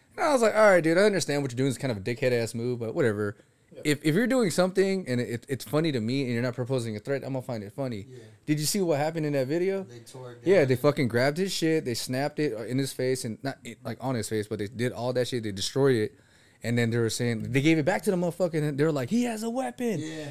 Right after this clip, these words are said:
Speaker 1: He has a weapon." You know, you know what was crazy about that? Uh, assumingly that person was part of the L G B T, B T Q plus community,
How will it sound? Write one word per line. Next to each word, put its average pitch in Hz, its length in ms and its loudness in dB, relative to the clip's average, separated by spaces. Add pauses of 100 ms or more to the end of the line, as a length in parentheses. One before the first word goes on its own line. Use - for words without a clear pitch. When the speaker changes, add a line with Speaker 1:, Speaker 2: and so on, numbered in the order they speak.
Speaker 1:
He 226 120 2
has 220 160 6
a 208 60 4
weapon." 214 580 4
You 151 120 4
know, 202 180 6
you 165 100 2
know 185 140 6
what 185 80 6
was 147 120 2
crazy 170 340 2
about 196 300 0
that? 214 340 -2
Uh, 135 80 -8 (100)
assumingly 214 880 2
that 160 300 0
person 196 560 -2
was 143 260 2
part 147 260 0
of 156 120 2
the 127 120 0
L 135 180 0
G 139 180 -2
B 131 160 -4
T, 139 240 -4 (400)
B 147 180 -4
T 143 280 -8
Q 147 220 -6
plus 131 300 -4
community, 139 560 -4